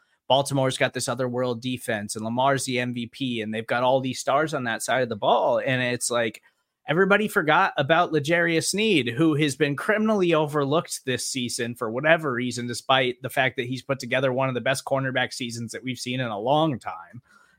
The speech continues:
Didn't allow a touchdown until the postseason, and it took an insane throw from Josh Allen. Trent McDuffie is a second-year superstar player. The Chiefs secondary has a chance, even going into next year, depending on what happens with Snead, to be the absolute best secondary in the N F L.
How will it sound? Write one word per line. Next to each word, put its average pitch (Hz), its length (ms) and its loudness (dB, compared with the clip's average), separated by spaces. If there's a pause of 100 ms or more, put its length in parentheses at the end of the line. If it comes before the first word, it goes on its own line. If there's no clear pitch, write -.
Didn't 156 180 6
allow 156 260 6
a 139 60 0
touchdown 135 560 0
until 123 260 -2
the 113 100 -2
postseason, 113 640 -2
and 113 200 -6
it 113 220 -8
took - 180 -4
an 127 60 -6
insane 127 540 0
throw 120 240 2
from 110 240 -6
Josh 123 320 -2
Allen. 117 420 2 (480)
Trent 180 220 6
McDuffie 151 640 2
is 135 320 4
a 127 100 2
second-year 131 600 -2
superstar 120 1000 -2
player. 95 480 -4
The 107 60 -16
Chiefs 139 280 -6
secondary 117 540 0
has 110 200 -4
a 110 60 -8
chance, 110 460 -2
even 127 240 -2
going 117 240 -2
into 120 180 -4
next 113 360 -6
year, 104 200 -2
depending 107 360 -4
on 98 80 -4
what 107 120 -2
happens 113 300 -2
with 104 80 -6
Snead, 107 280 -4
to 104 60 -10
be 110 180 -8 (100)
the 120 120 -4
absolute 123 440 -2
best - 200 -2
secondary 110 380 -2
in 104 80 -6
the 104 80 -10
N 104 80 -8
F 98 160 -6
L. 151 240 6